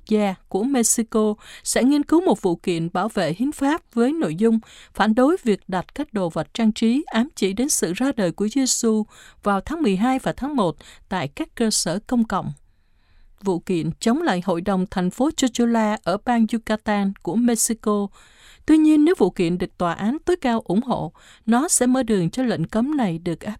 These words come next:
dụng trên toàn quốc. Chia sẻ với hãng tin Agiprensa,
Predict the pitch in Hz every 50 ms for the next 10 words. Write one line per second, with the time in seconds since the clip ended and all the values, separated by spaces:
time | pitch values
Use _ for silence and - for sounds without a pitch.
0 | - - - 180 - 156 147 - 226 220 208 202 - - 180 151 139 - - 254
1 | 262 _ - _ _ _ _ _ _ _ _ _ _ _ _ _ - - - -
2 | - - - - - 294 294 - - 180 196 - 302 302 233 190 202 - - 240
3 | 220 214 - - 233 220 - - 233 - - - 220 220 214 - - - 208 202
4 | 202